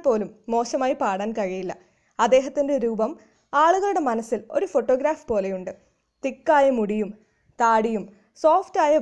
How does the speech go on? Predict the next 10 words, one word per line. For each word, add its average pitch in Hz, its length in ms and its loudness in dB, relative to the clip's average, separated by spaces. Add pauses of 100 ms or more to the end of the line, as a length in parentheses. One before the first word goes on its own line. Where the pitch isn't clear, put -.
വായും 202 340 0 (320)
സെൻസിറ്റീവായ 349 680 2 (100)
കണ്ണുകളും 214 480 -2 (340)
അദ്ദേഹത്തിൽ 359 480 -2 (100)
നിലനിൽക്കുന്ന 240 520 -2 (220)
സമാധാനത്തെ 208 720 -6
കാണിക്കുന്നു. 190 380 -10 (560)
സാൻസ്ക്രിറ്റും 247 720 0 (360)
താൻ 370 140 4 (240)
പാട്ടുകൾ 339 460 0